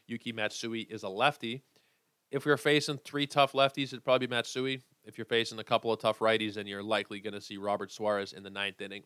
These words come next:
I don't have a problem with taking Matsui. You're getting him a pick, uh, where is it? Uh, two seventy-six. That's not bad. That's, like, last couple rounds of your twelve teamers.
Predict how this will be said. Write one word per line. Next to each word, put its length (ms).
I 80
don't 180
have 180
a 60
problem 600
with 140
taking 300
Matsui. 480
You're 160
getting 260
him 100
a 60
pick, 240
uh, 280
where 260
is 240
it? 220
Uh, 220
two 220
seventy-six. 1000
That's 240
not 240
bad. 380
That's, 440
like, 260
last 380
couple 280
rounds 420
of 240
your 100
twelve 360
teamers. 580